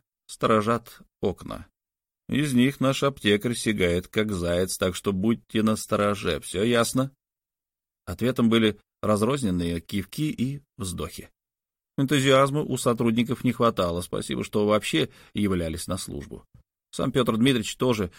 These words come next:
не испытывал ни малейшего желания устраивать облаву, имея в своём распоряжении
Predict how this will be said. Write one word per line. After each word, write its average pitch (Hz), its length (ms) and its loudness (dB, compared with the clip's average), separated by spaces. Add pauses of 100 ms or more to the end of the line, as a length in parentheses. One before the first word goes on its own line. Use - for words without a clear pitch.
(100)
не 120 180 6
испытывал 110 540 2
ни 120 80 4
малейшего 110 580 0
желания 92 680 -2 (100)
устраивать 90 600 -4
облаву, 90 500 -4 (320)
имея 123 280 2
в 110 60 -4
своём 110 240 2
распоряжении 104 680 0